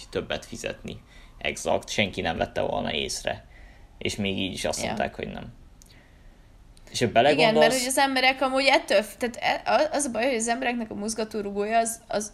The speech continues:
Speaker 2: valahol mindig ez egy kicsit, hogy, hogy így neki legyen úgy olcsóbb. Mert hogyha nem olcsóbb, akkor így nincs értelme.
Speaker 1: Igen,
Speaker 2: Egy kicsit
Speaker 1: meg,
Speaker 2: így ezt
Speaker 1: meg,
Speaker 2: érzem
Speaker 1: meg,
Speaker 2: ebbe
Speaker 1: meg,
Speaker 2: is.
Speaker 1: meg a nyugdíjas, hogy hát neki már minek, meg hogy hát ő
Speaker 2: Ja.
Speaker 1: már izé.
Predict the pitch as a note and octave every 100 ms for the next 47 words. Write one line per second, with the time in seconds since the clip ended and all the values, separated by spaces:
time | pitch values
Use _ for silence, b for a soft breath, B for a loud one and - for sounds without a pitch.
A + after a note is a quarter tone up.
0 | - G3 A3+ C4 A3+ A3+ C4+ A#3+ - C3+
1 | G3+ G3+ - - - G3+ G3+ G#3 b b
2 | b b - - - G#3+ G#3+ A#3+ B3+ B3+
3 | A3 G3 G3 F3+ F3+ - - - - -
4 | F#3 G#3 G3+ G3 G3 A#3+ C4+ C4+ A#3 A3+
5 | A#3 G#3+ G#3+ - G#3 G#3+ G3+ F3+ G3 -
6 | A#2+ F3 F#3 G#3 - - - - - -
7 | - - - E2 - A#2 - F#2+ B2+ D#3+
8 | E3 D3+ C3+ F3+ C#3+ C#3 - G3 C#3 C3+
9 | D#3+ A2+ A2+ C3 A2+ A#2+ B2+ C#3 B2 F#2+
10 | G2 F#2+ B2+ E3 - E3+ A3 G3+ E3+ E3+
11 | C3 C3 B2 A#2 G#2 G2+ D#2+ - - -
12 | C3 B2 B2 G#2+ - G#2 - G#3 D3+ G2
13 | F#2 - - -